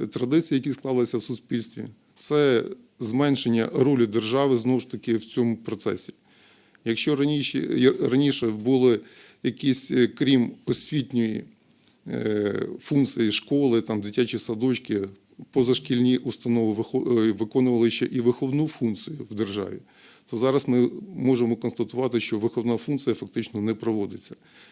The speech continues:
Якщо не проводиться виховна функція, відповідно,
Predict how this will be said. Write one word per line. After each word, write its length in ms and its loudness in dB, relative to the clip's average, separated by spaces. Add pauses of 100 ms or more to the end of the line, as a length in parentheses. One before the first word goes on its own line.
(100)
Якщо 240 0
не 80 8
проводиться 600 2
виховна 460 0
функція, 540 -2 (400)
відповідно, 640 0